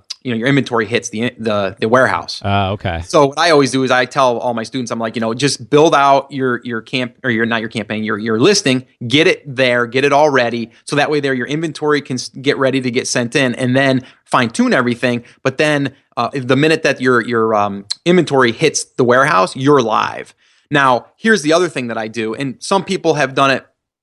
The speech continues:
Speaker 1: you know, not exactly like this. They'll, they'll usually wait till they,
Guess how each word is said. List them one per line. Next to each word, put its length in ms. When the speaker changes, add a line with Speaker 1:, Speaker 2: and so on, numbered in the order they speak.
Speaker 1:
you 100
know, 260
not 280
exactly 400
like 200
this. 200
They'll, 260
they'll 240
usually 300
wait 200
till 140
they, 280